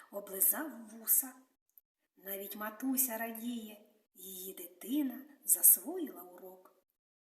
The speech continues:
Мамусю, я більше не буду відмовлятися від супу.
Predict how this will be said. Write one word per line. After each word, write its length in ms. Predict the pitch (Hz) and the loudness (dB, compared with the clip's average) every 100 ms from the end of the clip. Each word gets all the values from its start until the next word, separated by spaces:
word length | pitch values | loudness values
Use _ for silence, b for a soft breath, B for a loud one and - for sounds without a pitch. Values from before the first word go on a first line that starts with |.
| _ _ | _ _
Мамусю, 1160 | 226 233 240 247 277 285 - 277 285 285 262 - - B B | -10 -6 -2 0 2 2 0 0 0 0 -2 -10 -20 B B
я 180 | 269 294 | 0 2
більше 380 | 277 320 349 330 | 4 4 2 2
не 140 | 339 | 2
буду 400 | 302 320 320 339 | 2 2 2 2
відмовлятися 920 | 330 370 381 381 381 349 339 330 349 | 2 0 0 0 0 0 0 -2 -2
від 200 | 339 370 | 0 -2
супу. 800 | 370 - 392 370 330 240 240 - | -2 2 6 6 6 0 -8 -12